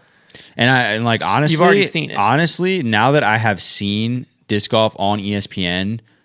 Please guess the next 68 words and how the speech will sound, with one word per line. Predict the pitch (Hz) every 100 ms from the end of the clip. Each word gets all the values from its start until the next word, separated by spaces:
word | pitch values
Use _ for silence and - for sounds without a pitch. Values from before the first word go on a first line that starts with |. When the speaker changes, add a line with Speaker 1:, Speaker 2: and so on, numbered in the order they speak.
| _ _
Speaker 1:
like, | 101 95 90 78 - _ _ 98
I | 123
will | 127 98
tune | - 123 107
in | 107 120
for | 139
the | 120
Portland | - 131 127
Open | 135 135
on | 135 135
E | 135
S | 135
P | 139
N | 139 147 151
just | 110 -
to | 101
see | - 104
if | 104 90
anything | 101 98 101
is | 92
different | - 101 104 95
than | 92
the | 87
last | 87 101 -
time | 123 123 120
we | 117
were | 123
on | 123
E | 127
S | -
P | 139
N, | 139
but | 87 80 - _ _ _ -
I | 78
won't | 76 85 87
watch | 123 -
the | 85
whole | 67 71
thing. | - - -
Speaker 2:
That's | 165 160
what | 170
I'm | 175
saying. | - - -
And | 160
that's | 185 185
Speaker 1:
<laughs> |
Speaker 2:
us. | 175 127 - 127
This | 110
Speaker 1:
Yeah. | 131 131
Speaker 2:
is |
literally | 175 165
our | 139
job. | 131 147 143 -
Speaker 1:
Yeah, | 113 139 113 73
like, | 110
Speaker 2:
And | 160
I'm | 151
Speaker 1:
'cause, | 165
Speaker 2:
feeling | 180 165
the | 147
same | 160 180
way. | 185
I'm |
Speaker 1:
because | 147 127
Speaker 2:
like, | 120
"That's | 180 98
Speaker 1:
I |
Speaker 2:
sick. | - 202 180 -